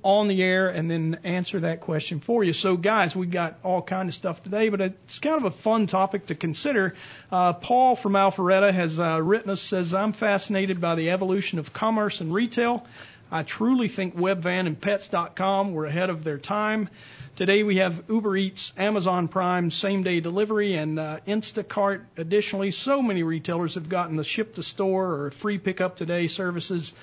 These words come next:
Uh, what do you think of the future of these services? Uh, what will be, uh, will they all be absorbed by the bigger companies before they go public?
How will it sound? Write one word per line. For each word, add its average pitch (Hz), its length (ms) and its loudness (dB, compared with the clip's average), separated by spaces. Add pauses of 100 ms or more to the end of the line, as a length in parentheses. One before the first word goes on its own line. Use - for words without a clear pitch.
(380)
Uh, 147 180 -2
what 170 140 2
do 214 80 0
you 214 100 0
think 214 220 0
of 190 60 2
the 160 60 -2
future 269 380 0
of 247 60 -2
these 240 180 -2
services? 208 640 -2 (420)
Uh, 156 300 0
what 175 220 0
will 185 180 0
be, 185 480 0
uh, 165 320 -2
will 185 240 2
they 175 140 2
all 190 180 4
be 185 160 -2
absorbed 170 420 0
by 165 140 0
the 156 80 -2
bigger 180 260 -2
companies 202 640 -2
before 175 380 -4
they 165 80 0
go 147 160 -2
public? 208 540 -2